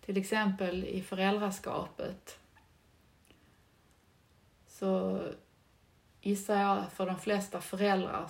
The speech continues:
så har man till sist blivit tokig på vad som nu har uppstått med sitt barn, och man har betett sig på ett sätt som man faktiskt inte alls är stolt över.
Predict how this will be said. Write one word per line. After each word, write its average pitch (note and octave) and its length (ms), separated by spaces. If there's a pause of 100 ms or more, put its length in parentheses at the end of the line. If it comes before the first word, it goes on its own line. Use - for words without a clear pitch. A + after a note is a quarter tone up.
så F#3 60
har F#3 300
man E3 320
till F#3+ 160
sist - 560
blivit F#3+ 580 (100)
tokig G3 580
på E3 120
vad D#3+ 180
som F3+ 220
nu E3+ 120 (120)
har F3+ 200 (1400)
uppstått - 640
med D#3+ 140
sitt - 240
barn, - 340
och - 80
man - 120
har E3 240 (220)
betett G3 520
sig D#3+ 100
på D3+ 120
ett D#3 120
sätt - 300
som D#3 80
man D#3 100
faktiskt - 320
inte E3+ 160
alls - 520
är G#3 60
stolt F#3 420
över. - 340